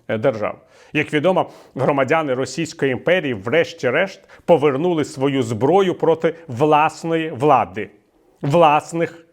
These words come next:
керманичів, власних генералів.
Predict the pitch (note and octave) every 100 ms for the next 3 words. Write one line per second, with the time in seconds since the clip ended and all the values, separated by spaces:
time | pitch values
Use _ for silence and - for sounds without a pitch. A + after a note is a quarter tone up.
0 | _ _ - D#3 D#3+ D3 G#2+ F#2+ - -
1 | - A#2+ D3+ D#3+ C3+ - D3+ C3 D3+ D#3
2 | D3+ A2